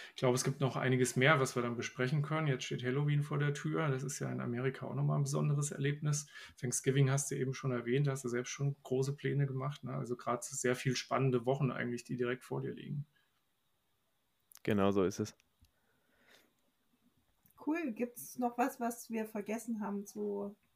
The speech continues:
Speaker 3: fragen oder was du gerne uns noch erzählen wollen würdest?
Speaker 2: Äh, von meiner Seite aus wär's das.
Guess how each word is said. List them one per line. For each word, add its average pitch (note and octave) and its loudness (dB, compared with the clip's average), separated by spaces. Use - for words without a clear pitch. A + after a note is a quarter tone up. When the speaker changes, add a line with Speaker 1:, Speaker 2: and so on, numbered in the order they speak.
Speaker 3:
fragen G#3 -4
oder G#3 -8
was G#3 -8
du G#3+ -10
gerne G#3+ -6
uns G#3 -6
noch G#3 -10
erzählen A3 -4
wollen G3+ -6
würdest? G#3 -8
Speaker 2:
Äh, C3 8
von B2 4
meiner D3+ 8
Seite F3+ 6
aus A#2+ 6
wär's D3+ 6
das. A#2+ 0